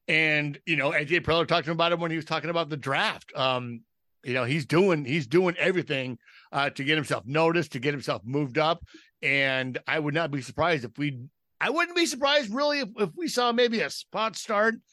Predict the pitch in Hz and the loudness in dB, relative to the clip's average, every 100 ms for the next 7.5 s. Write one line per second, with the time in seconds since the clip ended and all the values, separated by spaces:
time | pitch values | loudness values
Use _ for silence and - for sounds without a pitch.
0 | _ _ - 151 - 254 294 226 170 202 | _ _ -6 -4 0 0 2 0 6 6
1 | 202 196 208 170 190 185 190 196 175 160 | 6 4 2 2 0 0 -2 -2 -2 -2
2 | 151 180 190 160 131 - 180 170 185 180 | -2 -2 -4 -6 -8 -4 -4 -2 -2 2
3 | 180 165 170 175 156 - 156 156 156 147 | 2 2 2 2 -2 -2 0 2 0 -4
4 | _ _ _ _ 147 147 214 233 214 156 | _ _ _ _ -2 4 4 4 0 -2
5 | 131 160 160 147 135 - 165 143 135 139 | -4 0 2 0 -4 -6 -2 -2 -2 -2
6 | 143 139 131 - 123 123 - 123 120 110 | 2 2 0 -4 -4 -4 -2 0 0 -4
7 | - 127 117 110 | -6 -4 -4 -6